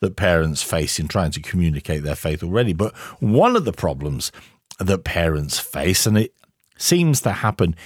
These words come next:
younger and younger and younger these days, is the impact of outside influence.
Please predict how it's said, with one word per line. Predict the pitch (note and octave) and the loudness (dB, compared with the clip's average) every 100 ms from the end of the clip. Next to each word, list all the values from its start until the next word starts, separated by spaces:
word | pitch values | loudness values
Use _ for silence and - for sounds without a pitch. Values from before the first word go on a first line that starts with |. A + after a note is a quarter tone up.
| - | -16
younger | - C#2+ A2+ B2 G#2+ F2+ E2+ | -8 0 4 4 4 2 2
and | E2 D#2+ | 2 2
younger | G2+ F2+ D#2 C#2+ | 2 0 0 -2
and | C#2 D2+ | -4 0
younger | C3+ D#3+ G2 C2 - - - | 2 2 2 0 -4 -12 -12
these | D2+ D2+ D2+ D2+ B1 | -4 -2 0 0 -2
days, | - B1 C2+ E2 F2 - _ _ | -4 -4 -2 -2 -2 -6 _ _
is | A#2+ C3+ C3 - | 4 4 4 2
the | D#3 C#3+ C3 _ _ | 4 4 2 _ _
impact | D#3 F#3+ E3+ - A#2 - | 4 4 2 0 0 0
of | C3 B2 - | 0 0 -2
outside | A#2+ B2+ C3+ - - A2 A2 - - | 0 0 0 -2 0 2 2 0 2
influence. | C3 B2 - D#2 B1 - | 2 4 2 0 -2 -8